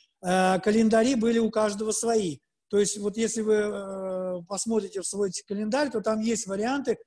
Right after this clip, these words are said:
их завести несколько. Соответственно, эти, эти несколько календарей у меня так они и есть. Этого, этого, этого человека. Сейчас мы их уже упразднили,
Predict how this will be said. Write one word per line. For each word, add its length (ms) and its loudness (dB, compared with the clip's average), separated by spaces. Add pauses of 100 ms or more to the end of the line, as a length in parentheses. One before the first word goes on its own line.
(220)
их 160 0
завести 500 -2
несколько. 600 -2 (420)
Соответственно, 640 0
эти, 220 2
эти 300 0
несколько 420 0 (100)
календарей 500 0
у 80 2
меня 180 2
так 200 -2
они 180 2
и 80 0
есть. 260 -4
Этого, 360 2
этого, 420 2
этого 380 -4
человека. 260 -10 (260)
Сейчас 440 0
мы 140 -2
их 120 -6
уже 180 -4
упразднили, 760 -4